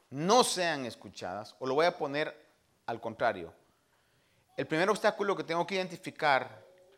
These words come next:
y corregir para que mis oraciones Dios las escuche, es que tengo que ponerme a cuentas con Él. Tengo que llegar arrepentido. Por eso, en la misma oración modelo que el Señor enseñó,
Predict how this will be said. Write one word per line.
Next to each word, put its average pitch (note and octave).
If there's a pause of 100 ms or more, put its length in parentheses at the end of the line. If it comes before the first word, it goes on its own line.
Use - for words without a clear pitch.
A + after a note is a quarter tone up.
(300)
y E3
corregir E3
para D3
que D#3+
mis E3+
oraciones D#3+
Dios F3+
las F3+
escuche, D#3 (840)
es C3+
que E3
tengo E3
que D3+
ponerme C#3+
a C#3
cuentas A#2+
con F2
Él. D2+ (1300)
Tengo D#3
que D#3+
llegar C#3
arrepentido. C3+
Por C#3
eso, F#3+ (440)
en C#3+
la C#3
misma F#3+
oración D3+
modelo E3
que C3+
el B2
Señor E3 (580)
enseñó, C#3+